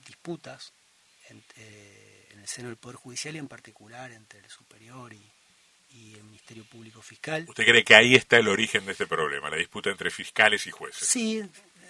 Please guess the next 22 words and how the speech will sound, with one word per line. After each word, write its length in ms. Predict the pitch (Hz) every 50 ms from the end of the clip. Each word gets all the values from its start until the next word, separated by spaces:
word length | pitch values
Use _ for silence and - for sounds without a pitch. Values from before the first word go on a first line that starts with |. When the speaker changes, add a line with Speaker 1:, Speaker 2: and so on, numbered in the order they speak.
| 190 190
Speaker 1:
de 60 | 208
otras 220 | 220 226 220 190 -
cosas, 300 | - - 220 202 - 196
la, 140 | 175 151 151
la, 140 | 156 156 -
la 120 | - 160 156
denuncia, 680 | 156 151 170 208 247 247 233 - - 190 185 180 185 - -
la 160 | 147 147 143
denuncia 680 | 143 143 165 190 202 202 190 - 180 175 170 170 156 127
a 80 | 123
la 80 | 127 127
doctora 280 | 123 127 - - - 143
Goyeneche 400 | - - - 151 175 - - 165
la 120 | 120 117
hace 160 | 135 - - 139
el 100 | 113 110
mismo 260 | 120 123 120 123 117
denunciante 500 | 113 104 104 - - 131 123 117 - 104
que 60 | 101
Uribarri. 560 | 95 113 123 151 160 151 131 107 101 98 101 _
Speaker 2:
Ajá. 360 | - 98 98 92 87 80 - - _ _ _ _ _ _
Speaker 1:
Eh, 360 | - 139 135 131 127 123 120